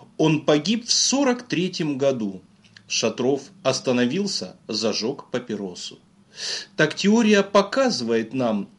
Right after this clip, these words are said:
только возможность», подчеркнул он последнее слово, «но еще не дает права считать невероятное за реальный факт. Но тогда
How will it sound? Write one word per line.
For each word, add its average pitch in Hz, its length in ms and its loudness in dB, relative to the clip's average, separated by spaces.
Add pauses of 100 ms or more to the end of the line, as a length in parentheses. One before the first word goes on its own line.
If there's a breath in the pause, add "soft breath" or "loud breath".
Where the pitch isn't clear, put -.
(120)
только 202 480 4
возможность», 135 1120 0 (140)
подчеркнул 113 720 -2
он 110 160 -2
последнее 131 760 -4
слово, 127 560 -4 (360 loud breath)
«но 123 180 2
еще 156 260 6
не 170 140 2
дает 160 400 0
права 156 300 2
считать 156 720 2
невероятное 139 1120 2
за 123 240 0
реальный 113 460 2
факт. - 640 -14 (540 loud breath)
Но 113 180 0
тогда 185 600 -2